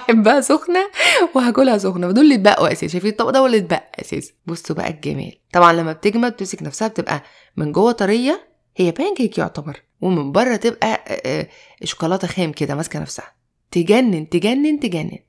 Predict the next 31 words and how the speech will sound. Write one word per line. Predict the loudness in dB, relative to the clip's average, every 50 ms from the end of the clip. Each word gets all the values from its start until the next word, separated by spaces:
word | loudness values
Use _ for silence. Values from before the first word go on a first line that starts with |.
| _ _ _ _ _ -4
لانش | -2 -2 -2 -2 -2
بوكس | -4 -4 -4 -6 -8 -8
بقى، | -8 -8 -10 -10 -14 -16 _ _ _ _ _ _ _ _ _ _ -14
سيبوها | -8 -4 -2 0 0
بقى | 2 0 0 -2
كده | -2 -2 -2 -2
في | -2 -2
علبة | -2 -2 -2 -4
في | -8 -8
التلاجة | -10 -8 -6 -4 -4 -4
وتاخدوا | -4 -4 -4 -6 -4 -4
منها | -6 -6
كل | -6 -8 -8 -10
شوية. | -10 -12 -12 -12 -12 -12 -12 -14 -14 _ _ _ _ _ _ _ _ -6
تقديم | -6 -4 -4 -4 -4 -4
حلو | -4 -6 -6 -8
الضيوف، | -8 -10 -8 -8 -6 -6 -8 -10 _ _ _ _ _ _ _ _ -8
للأطفال | -8 -6 -6 -6 -8 -8 -6 -2 0 0 0 0 -2
حلوة، | -4 -6 -4 -2 -2 -2 0 0
وللأطفال | -2 -2 -2 -2 -4 -6 -4 -4 -4 -2
برضو | -2 -2 -2 -2 -4 -6 -8 _ _ _ _
سن | -4 0 2 2 2 2
ال، | 0 -2 -4 -6 -14 -20 -20 -18 -8 -2 0
ال، | 0 0 0 0
ال، | 0 -2 -2 -4 -2 -2 -2 -2
ال | -2 -2
خمسة | -2 -2 0 2 2
وعشرين | 2 2 0 0 0 0
برضو | 0 -2 -2 -4
حلوة | -4 -4 -4 -4 -4 -4 -6
عادي. | -4 -4 -4 -4 -6